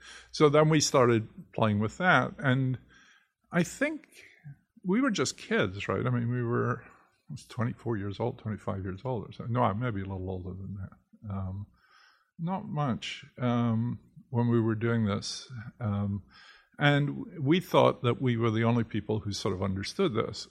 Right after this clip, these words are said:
And apart from impenetrable people like Dan McFadden or Terence Gorman, we probably were. And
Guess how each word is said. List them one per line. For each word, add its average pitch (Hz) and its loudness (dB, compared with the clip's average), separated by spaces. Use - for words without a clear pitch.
And 127 2
apart 175 2
from 131 0
impenetrable 117 0
people 110 -2
like 98 -4
Dan 104 -4
McFadden 98 -6
or 95 -4
Terence 101 -4
Gorman, 120 -2
we 123 -2
probably 131 0
were. 113 0
And 123 4